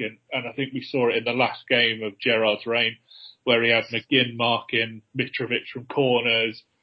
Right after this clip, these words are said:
and a few things like that. And, and I was looking at the Spurs game this weekend and thinking, you know, you've got Sterling that was meant to be marking Kane. I mean, that's a strange matchup, isn't it? You put a centre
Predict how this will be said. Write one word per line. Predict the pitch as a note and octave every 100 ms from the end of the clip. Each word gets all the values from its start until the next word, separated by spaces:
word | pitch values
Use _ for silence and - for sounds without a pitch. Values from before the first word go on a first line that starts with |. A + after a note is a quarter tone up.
| _ -
and | A2+
a | A#2+ -
few | C3+ C3
things | C3 A#2+ A#2+
like | A#2 A#2 -
that. | A#2+ A#2 - _ -
And, | D3+ C#3+ _ _
and | E3 D3+
I |
was | C#3+ B2+
looking | E3+ D3+ D3+ C#3+
at | C#3+
the | C3+
Spurs | - D3+ C3+ C3
game | C3 B2 B2
this | B2
weekend | C3 B2 C3 B2 A#2
and | A2+ -
thinking, | A#2 A2+ B2 A#2+
you | B2
know, | A#2
you've | A#2+ A#2+
got | -
Sterling | - - - D3+ D#3+ C#3 A2
that | -
was | B2 A#2
meant | B2+ -
to |
be | B2
marking | C3 B2+ - A#2+
Kane. | - C#3+ C#3 A#2+
I | A2
mean, | B2
that's | C#3+ -
a | C3+
strange | - - D#3 C#3+ C3+ C3
matchup, | D#3 C#3+ - A#2 A#2
isn't | -
it? | - D3+
You | C3+ C3+
put | C#3
a | A#2
centre | - B2+